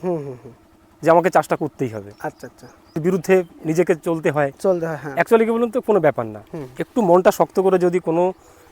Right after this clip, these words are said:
Speaker 2: আহ, নতুন চাষি যদি এ-, এই চাষটা করে,
Speaker 1: হুম।
Speaker 2: আহ, খুব বেশি খাটতে হয় না।
Speaker 1: আচ্ছা, আচ্ছা। নমস্কার।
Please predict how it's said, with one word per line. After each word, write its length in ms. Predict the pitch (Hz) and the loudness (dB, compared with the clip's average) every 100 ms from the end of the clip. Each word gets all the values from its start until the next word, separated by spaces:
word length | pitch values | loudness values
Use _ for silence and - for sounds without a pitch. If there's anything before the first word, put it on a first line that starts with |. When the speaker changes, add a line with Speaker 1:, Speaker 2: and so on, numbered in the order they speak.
| - | -2
Speaker 2:
আহ, 140 | 151 | 2
নতুন 280 | 151 156 180 | 2 2 2
চাষি 240 | 165 151 175 | 2 2 0
যদি 320 | 170 180 175 | 2 4 4
এ-, 200 | 175 175 | -2 -4
এই 140 | 160 | -4
চাষটা 320 | 156 156 - 165 | 0 -2 0 0
করে, 280 | 156 170 214 _ - | 0 0 -4 _ -14
Speaker 1:
হুম। 100 | 143 127 _ _ 143 | -14 -16 _ _ -6
Speaker 2:
আহ, 460 | 147 147 143 143 - | -2 -2 -4 -8 -10
খুব 120 | 185 | -4
বেশি 180 | 180 - | -4 -4
খাটতে 300 | - 135 143 | -10 -10 -8
হয় 180 | 107 107 | -10 -14
না। 60 | |
Speaker 1:
আচ্ছা, 400 | 104 - 151 - | -18 -16 -14 -14
আচ্ছা। 160 | 123 185 | -10 0
নমস্কার। 640 | 196 226 - 226 220 233 | 2 2 4 8 10 8